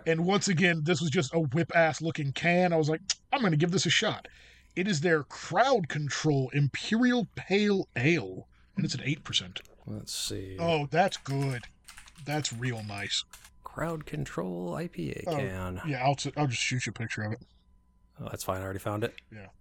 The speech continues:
Speaker 1: I mean, it's green, so
Speaker 2: Uh,
Speaker 1: you can't really see a lot of it, but it, it is a,
Speaker 2: Yeah, yeah, that's fair.
Speaker 1: it is a moot green can. And it's just a
Speaker 2: I mean,
Speaker 1: super
Speaker 2: um,
Speaker 1: cool piece of artwork.
Speaker 2: we've got a shitload of moot green, so we at least, uh,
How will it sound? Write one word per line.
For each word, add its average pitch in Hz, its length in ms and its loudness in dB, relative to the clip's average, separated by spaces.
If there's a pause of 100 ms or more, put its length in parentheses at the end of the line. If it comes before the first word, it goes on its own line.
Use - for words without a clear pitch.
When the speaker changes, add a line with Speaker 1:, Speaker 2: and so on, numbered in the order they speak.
(500)
Speaker 1:
I 226 60 2
mean, 214 140 4
it's 170 100 2
green, 170 400 4
so - 140 6
Speaker 2:
Uh, - 20 4
Speaker 1:
you 156 60 2
can't 180 160 2
really 160 160 0
see 220 160 0
a 185 80 0
lot 135 180 -2
of 135 80 0
it, 139 80 -2 (280)
but 175 140 6
it, 180 220 6
it 220 140 4
is 190 160 0
a, 170 80 2
Speaker 2:
Yeah, 190 140 8
yeah, 190 100 8
that's 196 160 -2
fair. 180 160 -4
Speaker 1:
it 226 100 8
is 214 100 2
a 175 100 2
moot 160 520 -2
green 175 400 2
can. 156 440 0 (1400)
And 175 120 4
it's 156 100 2
just 180 140 2
a 180 40 -2
Speaker 2:
I - 200 0
mean, 214 100 4
Speaker 1:
super 175 100 0
Speaker 2:
um, 160 60 2
Speaker 1:
cool 175 160 0
piece 156 200 0
of 139 80 -4
artwork. 117 420 -4 (800)
Speaker 2:
we've 104 200 -8
got 113 160 0
a 110 40 -2
shitload 113 380 -2
of 113 80 -6
moot 113 160 -2
green, 104 280 -4
so - 160 -8
we 95 120 -6
at 101 100 -6
least, 101 300 -6
uh, 101 240 -2